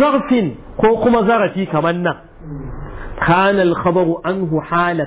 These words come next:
كونه مقيدا. Sai ya kasance khabarinsa a lokacin da aka yi masa wannan dabaibayin ne kawai,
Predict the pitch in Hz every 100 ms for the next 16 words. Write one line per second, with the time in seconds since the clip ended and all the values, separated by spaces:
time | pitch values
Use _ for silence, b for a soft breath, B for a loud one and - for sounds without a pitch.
0 | - 160 170 156 139 190 208 196 190 139
1 | 107 113 - - - - - - - -
2 | 190 185 160 180 165 147 170 165 185 170
3 | 185 269 262 214 - B B 147 165 185
4 | 160 - 170 - 160 156 151 147 151 143
5 | 139 131 135 135 131 123 123 123 160